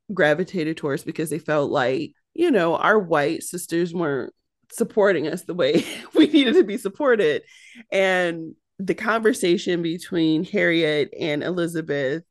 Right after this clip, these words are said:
on the night where Elizabeth wore pants on T V,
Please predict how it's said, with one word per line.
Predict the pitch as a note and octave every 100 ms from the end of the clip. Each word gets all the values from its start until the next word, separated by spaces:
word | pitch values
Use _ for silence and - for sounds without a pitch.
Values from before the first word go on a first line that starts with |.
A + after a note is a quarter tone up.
| -
on | F3+ E3 D#3+
the | F3
night | F3 E3 D#3+ D#3 B2+ - - -
where | F#3+ F3+ D3+ -
Elizabeth | D#3+ E3+ D#3+ E3+ E3 D#3+ E3+
wore | E3+ D#3+ D#3+ D3 C#3+
pants | - F3 D3 D#3 E3
on | D#3+
T | F3+ D#3+ E3+
V, | E3 D3+ C3+ C#3